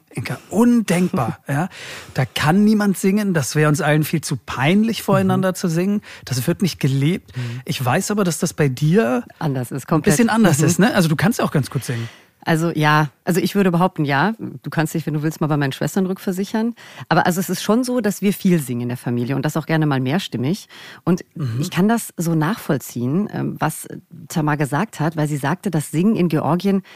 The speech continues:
Speaker 2: Familien so richtig zusammenschweißt. Also sie singt zum Beispiel auch selbst mit ihrem Mann und ihren drei Söhnen. Und ja,
Speaker 1: Ja.
Speaker 2: gelernt hat sie es klar von ihrer Oma.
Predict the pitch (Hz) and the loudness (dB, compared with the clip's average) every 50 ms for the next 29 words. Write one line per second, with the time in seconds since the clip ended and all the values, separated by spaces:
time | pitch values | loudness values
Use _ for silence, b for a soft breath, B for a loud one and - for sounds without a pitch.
0 | B B B - - 170 160 160 175 196 202 214 185 - 170 147 147 160 190 - | B B B -6 -2 0 2 2 2 2 2 0 0 0 -2 -2 -2 -4 -4 -4
1 | - 214 - - - 175 147 156 156 190 160 - - - - - - - - - | -4 -6 -6 -4 -4 -2 0 2 2 2 2 0 -2 -6 -8 -10 -12 -12 -14 -16
2 | - - - - 135 156 151 156 151 139 170 185 - - 180 160 170 180 - - | -16 -8 -6 -4 -4 -2 -2 -2 0 0 0 0 0 -2 0 0 0 0 -2 -2
3 | 151 143 135 131 139 156 202 - - 185 160 - 151 143 139 131 139 185 208 190 | -4 -4 -2 -2 -2 -2 -2 -2 -2 -4 -2 0 0 0 0 0 0 0 0 0
4 | - 160 151 151 151 135 135 131 123 131 131 147 190 220 220 B B B B B | 0 0 0 0 0 -2 -2 -2 -2 -2 0 0 0 0 -2 B B B B B
5 | B B B 165 170 - - 147 131 123 131 123 156 143 147 151 175 - 185 170 | B B B -2 -2 0 0 -2 -2 0 0 0 0 2 4 2 2 2 0 -2
6 | - - 156 139 131 - - - 147 139 147 156 - _ - 160 - 139 131 127 | -2 -2 -4 -4 -4 -6 -6 -2 0 0 0 0 -2 _ -4 -2 -2 0 -2 -2
7 | 120 - 117 120 110 - | -4 -4 -4 -6 -8 -8